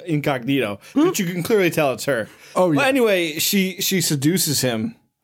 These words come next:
Speaker 1: and I can't, <laughs> I can't think of anything I would enjoy less than a fucking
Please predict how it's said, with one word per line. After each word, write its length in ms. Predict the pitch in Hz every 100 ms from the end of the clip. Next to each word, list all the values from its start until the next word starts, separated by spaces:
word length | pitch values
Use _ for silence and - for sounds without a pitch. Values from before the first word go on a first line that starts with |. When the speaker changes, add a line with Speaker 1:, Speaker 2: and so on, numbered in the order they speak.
| _ _ _ _ _ 143
Speaker 1:
and 600 | 139 131 131 127 113 - _ _ _ _ _ _ -
I 80 | 165
can't, 420 | - - - 175 - _
<laughs> 260 | - - -
I 60 | 294
can't 220 | 370 381
think 140 | 320 208
of 60 |
anything 420 | 139 147 156 156 151
I 100 | 135
would 120 | 139
enjoy 360 | 135 127 135 120
less 360 | 113 110 104 - - - -
than 240 | 139 127 -
a 80 | 131
fucking 280 | 147 143